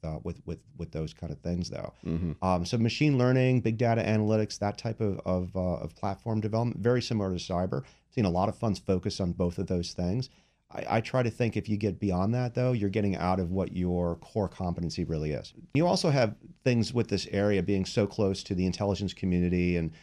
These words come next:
Speaker 1: you know, things like the D E A. You'll see a lot of companies and technologies that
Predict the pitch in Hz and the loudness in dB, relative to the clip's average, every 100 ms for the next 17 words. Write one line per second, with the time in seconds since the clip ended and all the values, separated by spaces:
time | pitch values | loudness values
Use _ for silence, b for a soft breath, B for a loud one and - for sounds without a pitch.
0 | b b - 127 101 120 104 95 95 92 | b b -2 0 2 2 0 0 -2 0
1 | 87 92 92 90 98 - 151 104 95 98 | 0 0 2 2 0 0 0 2 2 2
2 | 98 82 - 95 92 95 87 90 - 92 | 0 -2 -4 -4 0 0 0 -2 -4 -6
3 | 90 85 98 117 85 82 82 80 87 87 | -2 0 0 0 -2 -2 -2 -2 -2 0
4 | 85 78 | 0 -4